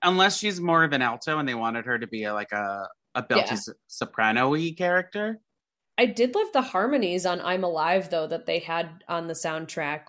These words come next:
Speaker 2: with the voice of Charles and the voice of Polly. I love I'm Alive in the show. Aaron Tveit is amazing. But I, I liked hearing it as a duet because you can harmonize in a duet. And I was like, "Oh,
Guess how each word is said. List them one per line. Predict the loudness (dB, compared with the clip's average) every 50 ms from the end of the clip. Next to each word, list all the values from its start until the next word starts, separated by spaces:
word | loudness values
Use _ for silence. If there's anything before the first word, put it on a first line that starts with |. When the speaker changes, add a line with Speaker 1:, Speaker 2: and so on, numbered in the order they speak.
| _
Speaker 2:
with | -4 -4 -4 0 0
the | 0 0
voice | 2 0 0 0 0 -4 -6
of | -4 -4 -4 -4 -2
Charles | -4 -4 -2 -2 -2 -2 -4 -6 -6 -8
and | -8 -6
the | -6 -6
voice | -6 -6 -6 -6 -8 -8
of | -6 -6 -6 -6 -8 -12 -8
Polly. | -6 -6 -6 -4 -6 -8 -10 -12 _ _ _ _ _ _ _ 4
I | 6 6 6
love | 4 4 4 4 6 6 4 2 2 -2
I'm | -2 0 2 2
Alive | 2 2 2 2 2 2 0 0 -2 -6 -12 -18 -6 -4
in | -4 -2 -2
the | -4
show. | -4 0 2 2 4 4 2 0 -2 -8 _ _ _ _
Aaron | 2 2 4 2 2
Tveit | 0 2 4 4 4 4 4
is | 2 0 0 0 -4 -6 -8 -8 -10 -10 -12 _ _ _ _ _ _ _ _ -4
amazing. | -2 0 0 0 -2 -2 -2 -4 -2 -2 -4 -6 -6 -8 -14 _ _ _ _ _ _ _
But | 2 2 2 4
I, | 4 4 4 4 4
I | 2 2 2 2 2 4
liked | 4 4 4 2 -2
hearing | -4 -2 0 0 2 2
it | 4 4
as | 4 4 4
a | 2
duet | -2 -2 -4 0 2 2 4 4 4 2 0 0 -2
because | -6 -4 -2 -2 -2 -2 -2
you | -4
can | -4 -4 -6
harmonize | -4 -4 -2 -2 -2 0 0 -2 0 0 -2 -2 -2 -4
in | -4 -4
a | -6
duet. | -6 -6 -4 -2 -2 0 0 0 -2 -2 -4
And | -4 -2
I | -2
was | -2 -2 -2
like, | -2 -4 -4 -4
"Oh, | -8 -6 -4 -2 -2 -2 -2 -4